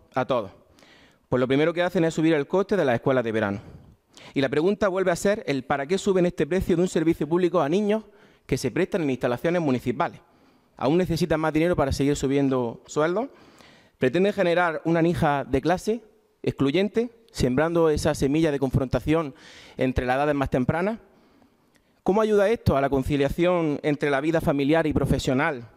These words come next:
de todas aquellas personas que no podrán hacer frente al pago de estas cuotas?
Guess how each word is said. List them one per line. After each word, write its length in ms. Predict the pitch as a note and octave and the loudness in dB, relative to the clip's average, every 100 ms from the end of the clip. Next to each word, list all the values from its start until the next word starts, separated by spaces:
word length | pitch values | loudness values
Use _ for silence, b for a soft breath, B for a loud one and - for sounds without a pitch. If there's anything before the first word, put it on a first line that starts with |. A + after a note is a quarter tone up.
| _ _ | _ _
de 160 | - A#2 | -2 0
todas 180 | D#3+ E3 | 2 2
aquellas 200 | E3 E3 | 0 0
personas 360 | C#3 - D#3 | -2 -2 -2
que 120 | - | 0
no 100 | D3+ | -2
podrán 320 | D3+ D#3 D3+ D3+ | 2 2 2 0
hacer 220 | C3 D3 | -2 -2
frente 320 | D3 D3 C#3+ | 0 0 0
al 80 | C3 | 0
pago 200 | D3 C#3 | 0 0
de 60 | |
estas 180 | C#3 C#3 | 0 -2
cuotas? 340 | - D#3 D#3+ | -2 -2 -2